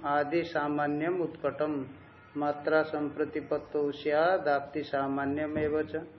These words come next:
विश्व अकार के साथ समान है,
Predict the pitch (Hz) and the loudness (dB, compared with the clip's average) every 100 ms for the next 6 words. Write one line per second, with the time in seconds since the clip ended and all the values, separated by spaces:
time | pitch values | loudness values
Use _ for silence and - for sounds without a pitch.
0 | - - - - - - 143 151 160 - | -20 -20 -20 -20 -20 -10 -6 -2 -2 0
1 | 185 185 190 202 196 151 147 165 165 160 | 2 6 6 6 2 0 4 6 6 6
2 | 170 160 165 165 165 - 151 143 139 139 | 0 4 4 6 2 -2 -2 0 0 0
3 | 156 165 147 143 | 4 6 4 0